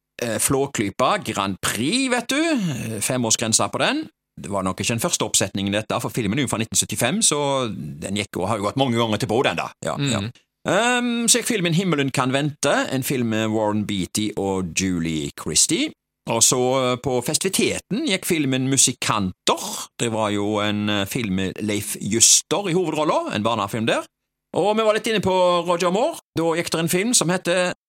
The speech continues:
Speaker 1: To millioner blåst. Det var Roger Moore i en fantastisk, eh, biljakt der. Ja.
Speaker 2: Mm.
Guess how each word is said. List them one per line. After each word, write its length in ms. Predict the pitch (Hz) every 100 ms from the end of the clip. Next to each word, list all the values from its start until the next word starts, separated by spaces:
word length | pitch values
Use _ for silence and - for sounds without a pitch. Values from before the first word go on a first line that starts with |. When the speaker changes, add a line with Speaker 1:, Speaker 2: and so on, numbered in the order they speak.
| _
Speaker 1:
To 260 | - 196 214
millioner 680 | 185 196 190 160 156 175 160
blåst. 880 | 131 143 180 175 - - - - -
Det 100 | 131
var 200 | 143 139
Roger 260 | 147 139 139
Moore 260 | 143 156
i 80 | 127
en 140 | 127
fantastisk, 880 | 131 143 139 127 - - 110 - -
eh, 640 | 113 117 117 117 117 113 107 98 82 _ 127
biljakt 500 | 139 131 92 - -
der. 140 | 92 76 - -
Ja. 120 | 101
Speaker 2:
Mm. 240 | 143 113